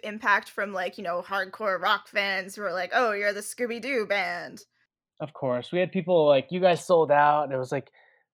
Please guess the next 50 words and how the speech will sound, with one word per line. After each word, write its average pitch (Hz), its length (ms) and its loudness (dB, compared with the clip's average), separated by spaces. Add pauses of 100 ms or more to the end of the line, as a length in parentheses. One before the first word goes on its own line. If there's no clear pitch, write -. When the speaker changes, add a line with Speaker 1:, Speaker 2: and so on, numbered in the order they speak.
(340)
Speaker 2:
"How 202 180 6
can 247 180 -2
we 240 100 0
sell 214 320 4
out 185 260 8
when 139 160 -4
we 135 180 -6
haven't 156 280 -2
even, 135 320 -6
we're 151 120 -4
like, 151 220 0 (300)
we 147 140 -6
have, 156 240 0
like, 143 180 -2
no 139 200 -4
listeners, 131 560 -8
we 120 60 -8
have 120 100 -8
no 127 160 -6
followers." 117 440 -4
Like, 113 160 -8
if 127 120 -10
anything, 160 440 -6 (280)
Scooby-Doo 202 600 0
completely 160 500 -4
helped 139 240 -2
this 123 160 -10
band 117 420 -6 (440)
get 147 160 0
to 147 100 -8
where 135 100 -2
we 123 140 -2
are 110 140 -4
now, 117 280 -4
you 110 120 -10
know, 110 140 -8
and 123 100 -8
it 117 80 -14
still 151 320 2
is 117 120 -2
helping 113 300 -8
us 107 180 -10
every 127 220 -6
day 113 440 -4 (200)
by 117 120 -2
everybody 123 360 -2
that 110 140 -2
watches 139 400 -6
it. - 160 -16
So, 110 280 -2